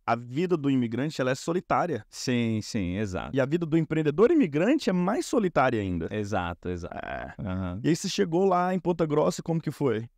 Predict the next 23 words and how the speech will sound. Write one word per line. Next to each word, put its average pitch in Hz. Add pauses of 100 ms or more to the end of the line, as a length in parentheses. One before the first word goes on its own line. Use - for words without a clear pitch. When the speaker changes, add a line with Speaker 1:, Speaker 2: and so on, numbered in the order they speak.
(400)
Speaker 2:
Cara, 123 (220)
que -
nem 135
eu 151
disse, 127
foi 135
assustador, 120
né? 113
Porque -
foi 110
uma 113
realidade 113
completamente 120
diferente 113
do 110
que 120
eu 107
tava 135
acostumado 113
aqui 117
nos 113
Estados 104
Unidos. 107